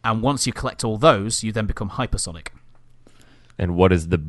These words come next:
Speaker 2: benefit of Hypersonic?
Speaker 1: Hypersonic, he's basically the same. He looks the same as Supersonic,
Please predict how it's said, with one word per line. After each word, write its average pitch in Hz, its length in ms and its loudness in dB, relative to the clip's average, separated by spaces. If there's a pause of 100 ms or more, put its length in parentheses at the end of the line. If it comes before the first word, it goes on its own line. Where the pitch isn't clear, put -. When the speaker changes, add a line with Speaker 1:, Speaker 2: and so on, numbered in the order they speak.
(300)
Speaker 2:
benefit 87 400 2
of 71 120 -2
Hypersonic? - 600 -4
Speaker 1:
Hypersonic, 180 540 6
he's 160 120 2
basically 196 300 2
the 160 100 -4
same. 180 260 0
He 156 120 -4
looks 190 220 2
the 185 40 -2
same 175 200 2
as 147 80 0
Supersonic, 123 560 -2